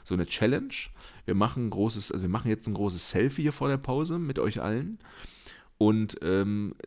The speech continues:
stellen dann eine Frage und man kann halt auf Instagram darunter kommentieren. Und wer dann irgendwie die beste oder interessanteste Sache, äh, kommentiert, äh, das werten wir dann nach der Pause aus, der gewinnt dann hier irgendwie Tickets oder so.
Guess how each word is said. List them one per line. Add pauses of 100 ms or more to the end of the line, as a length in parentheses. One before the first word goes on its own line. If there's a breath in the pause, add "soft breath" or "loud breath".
(300)
stellen
dann
eine
Frage
und
man
kann
halt
auf
Instagram
darunter
kommentieren.
Und
wer
dann
irgendwie
die
beste
oder
interessanteste
Sache, (800 loud breath)
äh,
kommentiert,
äh,
das
werten
wir
dann
nach
der
Pause
aus,
der
gewinnt
dann
hier
irgendwie
Tickets
oder
so.